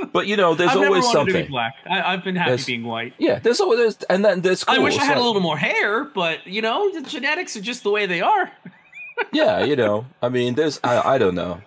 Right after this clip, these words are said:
Speaker 1: I don't know. There might always be, you know, something that people, I'm not gonna say that,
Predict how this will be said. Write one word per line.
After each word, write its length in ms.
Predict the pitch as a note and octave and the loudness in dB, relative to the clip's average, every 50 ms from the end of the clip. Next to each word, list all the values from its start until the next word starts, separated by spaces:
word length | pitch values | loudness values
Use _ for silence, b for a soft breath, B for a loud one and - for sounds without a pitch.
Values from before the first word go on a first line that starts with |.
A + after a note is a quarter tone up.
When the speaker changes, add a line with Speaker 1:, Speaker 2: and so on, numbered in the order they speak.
| _ b b b b b b b _ - | _ b b b b b b b _ 0
Speaker 1:
I 100 | C3+ C#3 | 2 2
don't 140 | A#2 F#2+ F#2 | 2 2 2
know. 160 | F2+ F2+ F2+ | 2 2 2
There 140 | G2+ B2+ C3 | 2 2 2
might 260 | C#3 C#3+ C#3+ C#3+ - | 2 0 0 0 0
always 460 | - B2 C3+ C3+ C3+ C3 B2+ B2+ A2 - | 0 2 2 4 4 4 2 2 -2 -4
be, 420 | - A2+ G#2+ G#2 G#2+ G#2 F#2 - | -2 0 0 2 2 0 -2 -2
you 140 | - G#2+ A2 | -2 -2 -2
know, 240 | G2+ G2 F2+ F2 F2 | 0 0 -2 -2 -2
something 640 | - - - A2+ A#2 A2+ - - G2 F#2+ F2+ F2 E2+ | -4 -2 -2 -2 -2 -2 -2 0 0 0 0 0 -2
that 160 | E2+ E2+ E2+ | -4 -4 -4
people, 460 | - G#2 F2 - - E2+ E2+ E2+ - - | -4 -6 -6 -4 -4 -4 -4 -2 -2 -2
I'm 80 | F#2 | 0
not 120 | G#2+ A#2 G#2 | 0 0 0
gonna 160 | G2+ F#2+ F2+ | -2 -4 -4
say 420 | - - - F#2+ F2+ F2+ F2+ F2+ - b b b b b b b b | -4 -2 0 0 2 2 0 -2 -4 b b b b b b b b
that, 460 | - F#2+ F2+ E2+ - F2 F2 - - | -2 0 2 2 2 0 -2 -2 -4